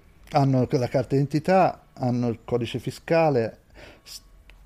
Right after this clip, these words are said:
a febbraio pigliano la licenza media. Tony attualmente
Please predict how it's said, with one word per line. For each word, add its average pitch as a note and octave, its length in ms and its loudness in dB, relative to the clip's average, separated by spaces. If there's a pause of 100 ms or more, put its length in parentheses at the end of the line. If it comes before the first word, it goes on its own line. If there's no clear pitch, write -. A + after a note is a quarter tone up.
a A#2+ 100 -6
febbraio B2+ 500 0
pigliano B2 340 -2
la B2 60 0
licenza B2+ 500 -2
media. C#3+ 580 0 (400)
Tony D3 300 4
attualmente C3 1080 2